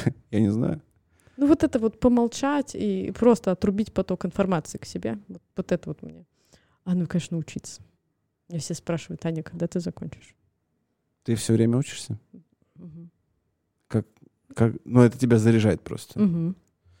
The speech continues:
Speaker 1: Потому что мне иног-, иногда для меня это прям целый челлендж, там, пойти, э, потратить время на обучение.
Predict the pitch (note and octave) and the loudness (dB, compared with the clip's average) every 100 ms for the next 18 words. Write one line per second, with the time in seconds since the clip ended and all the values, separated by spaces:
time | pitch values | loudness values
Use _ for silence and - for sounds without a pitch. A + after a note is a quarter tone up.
0 | _ _ _ - G2+ - G#2+ A2 A2+ A2+ | _ _ _ -8 -6 -2 2 4 4 4
1 | A2+ B2 A#2 A2 G#2+ A#2 C#3+ B2 A2+ A2+ | 2 6 6 6 6 6 6 4 6 4
2 | A#2+ A#2 - G2+ G2+ G2+ - A2+ A2 - | 4 0 0 2 2 -2 -2 0 2 2
3 | A#2+ D#2 - - A2+ - - G2 F2+ - | 0 0 -6 -12 -14 -14 -4 -4 -2 -2
4 | G#2 G#2 G#2+ - _ _ _ - - - | 0 0 -4 -10 _ _ _ -12 -12 -12
5 | - _ _ _ G#2 A2 - A2 - A2 | -18 _ _ _ 0 2 4 4 2 2
6 | G#2 G#2+ G#2 F#2+ F#2 G#2 - E2 A1+ - | 4 6 4 4 2 -2 -2 -4 -4 -8
7 | A#2 | -14